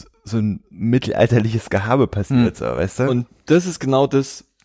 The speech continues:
Speaker 3: was eigentlich die, die wichtigste Moral ist, und das spielt so ein bisschen in Christus, äh, äh,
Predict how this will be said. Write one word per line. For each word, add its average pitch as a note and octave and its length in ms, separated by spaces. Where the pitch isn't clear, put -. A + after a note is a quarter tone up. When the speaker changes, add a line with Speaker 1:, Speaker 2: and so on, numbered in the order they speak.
Speaker 3:
was - 480
eigentlich B2 380
die, A#2 120
die - 60
wichtigste D3+ 420
Moral A2+ 380
ist, A2 200
und G#2 120
das G#2+ 100
spielt C#3 200
so C#3 80
ein A#2+ 40
bisschen A#2+ 240
in - 100
Christus, B2+ 560
äh, - 80
äh, A2 600